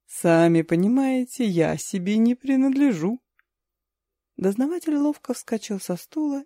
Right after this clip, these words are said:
и с самым извиняющимся видом попятился к двери, ухватив меня за локоть.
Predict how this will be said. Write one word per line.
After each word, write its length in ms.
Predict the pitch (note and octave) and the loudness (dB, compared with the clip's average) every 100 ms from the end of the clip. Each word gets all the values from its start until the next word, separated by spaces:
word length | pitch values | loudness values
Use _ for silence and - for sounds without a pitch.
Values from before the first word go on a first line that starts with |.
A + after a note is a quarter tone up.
| _ | _
и 120 | A3+ | -12
с 40 | |
самым 520 | - - F#4 E4+ D#4+ C#4 | -12 -6 -2 2 2 2
извиняющимся 880 | A#3 A#3+ B3 A#3+ A3 - G3+ - | 2 2 2 0 -2 -4 -6 -2
видом 400 | E3+ D#3+ A3+ A3 | -2 -2 0 0
попятился 600 | G3 E3+ E3 D#3+ E3+ - | 0 -2 -4 -2 -6 -6
к 60 | F3 | -6
двери, 480 | F3+ C4 A3 - - _ _ _ _ _ | -2 0 0 -2 -8 _ _ _ _ _
ухватив 500 | D#3+ - D#3 - G#3 | -8 -2 -2 -2 -4
меня 260 | E3+ D#3+ D#3 | 0 2 2
за 140 | F#3+ | 2
локоть. 500 | G#3+ D#3+ - - - | 0 -2 -6 -16 -20